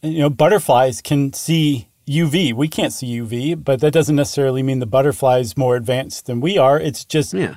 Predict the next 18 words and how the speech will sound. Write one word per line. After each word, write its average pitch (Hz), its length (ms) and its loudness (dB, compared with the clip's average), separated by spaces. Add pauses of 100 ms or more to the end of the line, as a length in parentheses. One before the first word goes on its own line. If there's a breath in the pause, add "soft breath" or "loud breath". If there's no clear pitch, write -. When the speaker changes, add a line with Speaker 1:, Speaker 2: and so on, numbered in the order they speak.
Speaker 1:
it 160 100 2
Speaker 2:
They're 165 100 2
Speaker 1:
evolved 147 360 4
Speaker 2:
dumb. 107 180 0 (200)
Speaker 1:
to 147 160 -2
sense 151 340 -2
the 151 180 2
world 233 300 4
<laughs> 233 100 2
differently, 127 560 -2
right? 147 300 2 (260 soft breath)
Speaker 2:
Yeah, 95 340 0
Speaker 1:
It's 165 120 2
Speaker 2:
yeah. 92 100 -2
Speaker 1:
as 180 100 -6
simple 226 300 0
as 180 100 0
that. 233 260 4